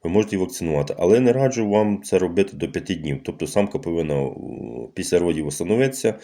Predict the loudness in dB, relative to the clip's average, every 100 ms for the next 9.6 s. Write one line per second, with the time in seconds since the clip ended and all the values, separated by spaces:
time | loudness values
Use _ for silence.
0 | -18 -20 -10 -4 -2 0 0 0 0 0
1 | 0 0 0 -4 0 2 2 0 -6 -4
2 | -2 0 -2 -4 -8 -8 -8 -8 -4 -4
3 | -2 -2 0 -2 -2 -6 -6 -10 _ _
4 | _ _ _ _ -8 -6 -2 -2 0 -2
5 | -4 -12 -20 -20 -20 -20 -20 0 0 4
6 | 4 4 6 4 2 0 2 2 0 0
7 | 2 2 2 -2 -2 2 2 2 0 -2
8 | -4 -4 2 4 4 2 4 4 2 -2
9 | -2 -2 2 2 2 -2